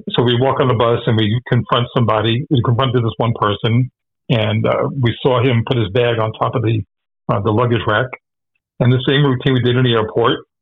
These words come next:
You know, "We're narcotics officers. Here's our I D. You have any bags?" "No." "Okay, this isn't your bag." But meanwhile, the problem was that we were blocking his access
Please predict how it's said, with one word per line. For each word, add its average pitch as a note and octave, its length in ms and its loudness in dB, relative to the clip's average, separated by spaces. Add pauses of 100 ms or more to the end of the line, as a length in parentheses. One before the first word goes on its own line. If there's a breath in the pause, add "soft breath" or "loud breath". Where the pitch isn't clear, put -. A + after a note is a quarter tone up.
(120)
You C3+ 80 2
know, A2+ 80 2
"We're A2 140 2
narcotics A2 440 -2
officers. C#3 580 0
Here's G#2+ 140 0
our G#2+ 200 2
I G#2 40 -2
D. C#3+ 420 0 (440)
You B2+ 100 2
have A#2+ 80 0
any A2+ 120 0
bags?" D3 480 2
"No." A2+ 380 2 (100)
"Okay, A2+ 320 0 (160)
this A#2+ 180 0
isn't C3 240 0
your C3 160 0
bag." D3+ 260 2 (800)
But B2 140 2
meanwhile, C3+ 400 2
the A#2+ 140 0
problem D3 360 2
was A2+ 260 0
that A2+ 280 2 (580)
we C#3 140 2
were B2+ 180 0
blocking C#3+ 500 2
his C3 140 2
access B2+ 540 0